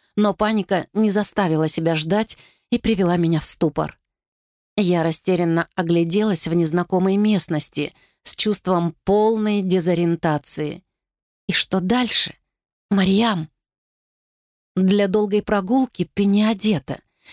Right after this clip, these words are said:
Темнеет сейчас рано, и у тебя нет совершенно никакого плана.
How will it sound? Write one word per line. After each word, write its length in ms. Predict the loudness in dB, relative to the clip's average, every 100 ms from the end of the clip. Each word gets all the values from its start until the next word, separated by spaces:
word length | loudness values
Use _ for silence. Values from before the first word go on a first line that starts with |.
| -8
Темнеет 500 | -2 2 2 2 0
сейчас 400 | -2 -2 -2 0
рано, 400 | 0 0 0 -2 -8 _ _
и 80 | -2
у 60 |
тебя 240 | 0 0 0
нет 300 | 0 -2 -6 -2
совершенно 960 | 0 2 2 0 -2 0 2 2 4
никакого 560 | 2 2 -2 0 0 0
плана. 460 | 0 0 0 -4